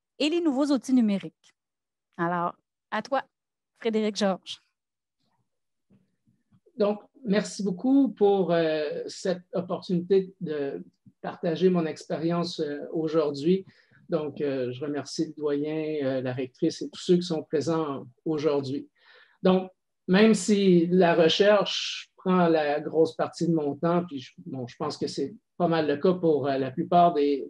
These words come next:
Speaker 2: professeurs de la faculté, c'est toujours avec un, un certain plaisir que j'entrevois les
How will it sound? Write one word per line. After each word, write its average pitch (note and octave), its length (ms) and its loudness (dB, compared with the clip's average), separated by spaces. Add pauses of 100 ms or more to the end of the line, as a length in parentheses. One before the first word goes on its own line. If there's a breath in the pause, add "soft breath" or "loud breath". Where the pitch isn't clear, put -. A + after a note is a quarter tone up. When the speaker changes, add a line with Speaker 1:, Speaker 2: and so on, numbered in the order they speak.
Speaker 2:
professeurs D#3+ 480 0
de D#3+ 60 0
la C#3 80 -2
faculté, E3 640 2 (760)
c'est - 120 -16
toujours A#3 240 4
avec G#3 300 6
un, E3+ 260 4
un D#3+ 120 0
certain F#3+ 380 2
plaisir F3+ 540 4
que C#3+ 300 0
j'entrevois D3+ 520 0
les C#3+ 320 -2